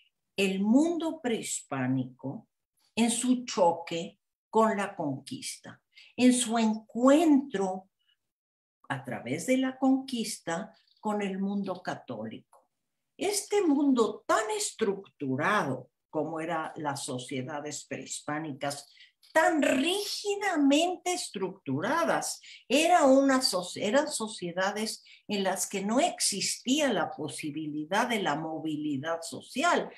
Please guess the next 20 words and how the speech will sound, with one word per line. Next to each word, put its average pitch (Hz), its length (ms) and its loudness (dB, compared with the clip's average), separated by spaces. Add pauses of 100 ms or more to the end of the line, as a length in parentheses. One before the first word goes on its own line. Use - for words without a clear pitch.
(180)
Yo 247 300 6
nazco 226 840 0 (100)
en 170 240 -2
un, 208 260 -2
yo 190 160 2
nací 190 720 0 (200)
en 175 240 0
una, 214 520 2
en 175 240 -2
una 185 320 -4
clase 151 420 -4
social 139 840 -6 (300)
baja, 160 560 -4
allí 156 360 -6
me 196 200 -8
quedo. 185 400 -4 (200)
Muy, 247 720 8 (360)
muy, 247 480 10
muy 202 380 4
difícil 165 920 -4